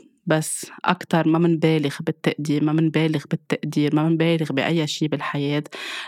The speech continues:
لنكون نحنا مرتاحين. ولما نكون بعدين عم نحس بأنه عملنا كل شي وكأنه نحنا المقصرين أو ما كان لازم نعمل هالقد، أو إحساس بالذنب أو الإحساس بالكراهية أو أي شي بتربيح الجميلة،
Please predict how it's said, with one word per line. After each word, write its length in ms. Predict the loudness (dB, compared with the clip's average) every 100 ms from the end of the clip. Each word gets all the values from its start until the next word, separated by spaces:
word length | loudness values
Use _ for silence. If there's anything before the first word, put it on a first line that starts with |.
| 0
لنكون 400 | 0 2 2 2
نحنا 280 | 0 2 2
مرتاحين. 720 | 0 -2 -4 0 0 2 0 -4 -14 -14 -2
ولما 260 | 2 4 2
نكون 280 | 2 2 2
بعدين 320 | 2 2 2
عم 180 | 2 2
نحس 420 | 2 0 -2 -2
بأنه 540 | 0 2 2 2 2
عملنا 360 | 4 4 4 2
كل 200 | 2 0
شي 580 | 0 2 2 2 -2 _ _ -16
وكأنه 300 | 0 2 4
نحنا 280 | 2 2 0
المقصرين 680 | 0 -2 -4 -4 -2 0
أو 100 | 0
ما 100 | 0
كان 200 | 0 2
لازم 280 | 2 2 2
نعمل 320 | 2 2 0
هالقد، 400 | 0 0 0 0
أو 140 | 0 0
إحساس 400 | -4 -2 -4 -2
بالذنب 440 | -4 0 0 0
أو 140 | -2 -2
الإحساس 520 | -4 -6 -4 -2 0
بالكراهية 720 | -4 -2 -2 0 0 0 0
أو 60 | 0
أي 340 | 2 2 2
شي 300 | 0 2 2
بتربيح 500 | 2 0 2 0 0
الجميلة، 580 | -2 2 4 4 2 0